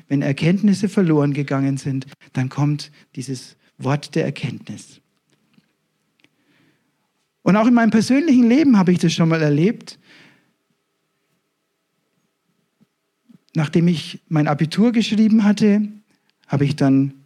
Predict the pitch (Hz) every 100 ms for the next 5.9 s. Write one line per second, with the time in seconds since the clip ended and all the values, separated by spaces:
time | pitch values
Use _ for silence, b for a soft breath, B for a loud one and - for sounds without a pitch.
0 | _ 131 127 120 117 117 b b - 127
1 | 135 151 156 190 165 139 123 120 127 160
2 | 214 180 175 - 113 120 123 147 165 160
3 | 156 147 143 151 139 123 117 113 135 180
4 | 185 180 - 165 131 131 123 123 160 160
5 | 151 143 151 143 - 139 - 147